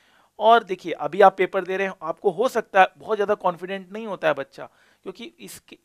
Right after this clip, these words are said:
केसेस में ना डिस्क्रिप्टिव और थ्योरेटिकल क्वेश्चंस में ऐसा ही होता है, but still मुझे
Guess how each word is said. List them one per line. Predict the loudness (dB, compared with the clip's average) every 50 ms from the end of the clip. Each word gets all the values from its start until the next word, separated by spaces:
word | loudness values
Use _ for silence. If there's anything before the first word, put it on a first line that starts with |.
| _ _
केसेस | -8 -8 -8 -8 -18 -16
में | -12 -12
ना | -12 -12 -12
डिस्क्रिप्टिव | -16 -16 -16 -12 _ -8 -8 -8 _ -12 -4 -4
और | -4 -4
थ्योरेटिकल | _ -8 -4 -4 -4 -4 -2 -2 -2 -2
क्वेश्चंस | -2 _ _ _ _ _ _ _ _ _ _ -12 -12 -10 -12 -14 -14 -14 _
में | 2 2
ऐसा | 2 4 6 6
ही | 6 6
होता | 4 -4 -6 _ -16
है, | -18 _ _ _ _ _ _ _ _ _ _ _ _ _ _ -10
but | -8 -8
still | -8 -12 -8 -8 -8 -8 -8 -10
मुझे | -12 -14 -14 -8 -8 -8